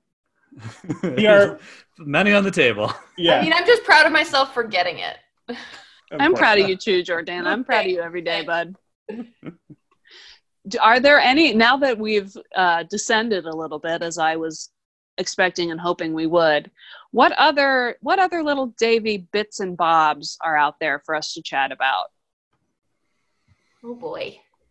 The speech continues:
Speaker 4: Is there anything in, uh, Demon Davy that they call her?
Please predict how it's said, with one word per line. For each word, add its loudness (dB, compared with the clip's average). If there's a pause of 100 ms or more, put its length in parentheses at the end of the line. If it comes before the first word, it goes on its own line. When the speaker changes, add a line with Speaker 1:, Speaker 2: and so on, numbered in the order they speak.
(1400)
Speaker 4:
Is -8
there 4
anything -2
in, -2
uh, 2 (100)
Demon 2
Davy 2 (540)
that 0
they -2
call 4
her? 2